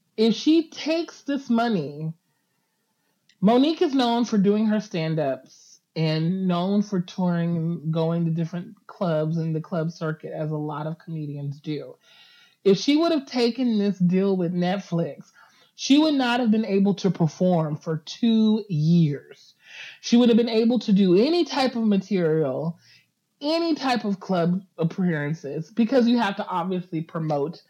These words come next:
the, uh, the special that Netflix would produce and create. And so she was searching for a deal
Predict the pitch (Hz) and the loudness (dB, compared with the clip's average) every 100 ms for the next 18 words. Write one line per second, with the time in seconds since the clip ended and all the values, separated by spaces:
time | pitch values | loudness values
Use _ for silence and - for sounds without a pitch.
0 | _ _ _ _ _ 175 180 170 156 151 | _ _ _ _ _ -2 -2 -2 -4 -6
1 | 156 - 160 143 151 151 165 160 _ 165 | -8 -12 -10 -10 -8 -10 -12 -18 _ -4
2 | 170 - 196 185 - 147 202 208 175 185 | -4 0 -2 0 -6 -6 -6 -6 -6 -4
3 | 165 170 170 - 165 165 165 156 156 156 | -2 -2 -4 -6 -8 -6 -10 -8 -6 -6
4 | 147 147 156 160 151 151 135 139 190 - | -4 -6 -6 -12 -12 -14 -12 -12 -14 -18
5 | _ - - - - _ 220 240 214 247 | _ -20 -20 -20 -20 _ 0 2 2 0
6 | 220 208 202 - _ _ _ _ _ _ | 0 0 -2 -6 _ _ _ _ _ _
7 | _ _ - 185 - 311 381 440 427 359 | _ _ -10 -6 2 4 6 6 2 0
8 | - 220 226 - - 254 233 214 202 185 | -4 -2 0 -2 -4 -4 -4 -4 -4 -4
9 | 190 190 180 175 185 160 143 156 180 | -2 -2 0 0 2 0 -2 -2 -4